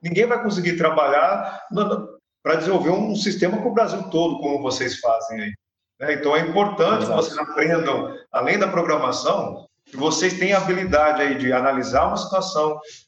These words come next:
Speaker 1: que vocês têm habilidade, né? A gente fala sempre em todas as reuniões, né, Jorgão? É, do software skills, né, que é a proatividade.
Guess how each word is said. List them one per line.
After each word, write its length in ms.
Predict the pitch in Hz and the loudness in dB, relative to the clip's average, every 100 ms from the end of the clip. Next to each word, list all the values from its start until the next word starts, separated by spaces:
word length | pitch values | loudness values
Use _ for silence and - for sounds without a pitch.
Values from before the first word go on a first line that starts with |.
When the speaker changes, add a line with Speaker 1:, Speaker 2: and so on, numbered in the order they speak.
| _ | _
Speaker 1:
que 80 | 139 | -6
vocês 280 | 143 156 160 | -2 0 2
têm 80 | |
habilidade, 720 | 160 160 156 151 139 151 143 131 | 2 2 0 2 4 4 0 0
né? 80 | |
A 80 | 151 | 0
gente 160 | 147 - | 0 -2
fala 340 | 165 165 - | 2 4 4
sempre 320 | - 180 180 | 2 0 -2
em 40 | 165 | -2
todas 200 | 165 160 | -2 0
as 100 | 156 | 0
reuniões, 280 | 160 160 165 | 2 2 2
né, 120 | 175 | 2
Jorgão? 440 | 170 160 170 - - _ _ - - | 2 0 -2 -4 -10 _ _ -20 -4
É, 120 | 127 | -2
do 140 | - - | 0 -2
software 420 | - 165 165 160 | 0 2 2 2
skills, 760 | - - 180 196 143 - - - _ - | 0 -2 0 0 -2 -6 -12 -20 _ -4
né, 380 | 151 151 135 - | 0 2 0 0
que 100 | 151 | 2
é 40 | |
a 80 | 156 | 2
proatividade. 1200 | 156 160 160 160 131 113 135 131 135 135 139 - | 2 2 0 -2 -4 2 4 4 2 0 -4 -8